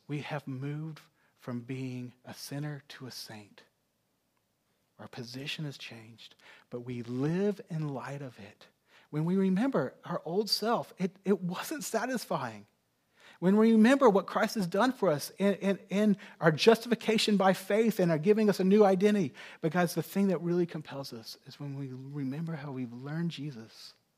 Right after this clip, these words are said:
And when you continue to learn Jesus, he captures your imagination and your move, you're compelled.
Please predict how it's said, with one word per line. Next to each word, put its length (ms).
And 80
when 120
you 200
continue 580
to 160
learn 380
Jesus, 640
he 100
captures 540
your 100
imagination 840
and 100
your 120
move, 580
you're 100
compelled. 800